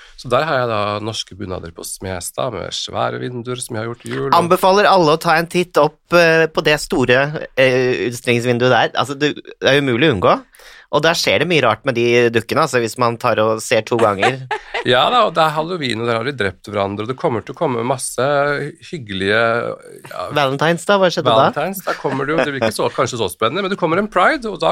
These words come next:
Speaker 1: kommer det til å skje ting i vinduene, det kan jeg love dere.
Speaker 2: <laughs>
Speaker 1: På alle mulige måter, ja da, sånn at, eh,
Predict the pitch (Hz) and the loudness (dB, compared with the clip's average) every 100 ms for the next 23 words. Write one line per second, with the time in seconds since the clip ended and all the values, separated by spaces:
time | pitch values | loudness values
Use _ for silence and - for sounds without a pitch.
0 | 202 277 190 170 202 202 175 151 165 170 | -2 -2 -4 -4 -4 -2 -2 -2 -4 -4
1 | 165 110 120 127 143 151 135 92 104 117 | -2 -2 -4 -4 -4 -4 -4 -2 -2 -2
2 | - - - 208 233 156 151 190 156 107 | -6 -6 0 0 2 0 0 2 2 0
3 | 98 101 104 - 139 135 123 165 127 - | -4 -4 -4 -2 -4 0 0 0 -2 -2
4 | 135 127 143 143 143 | -4 0 0 2 0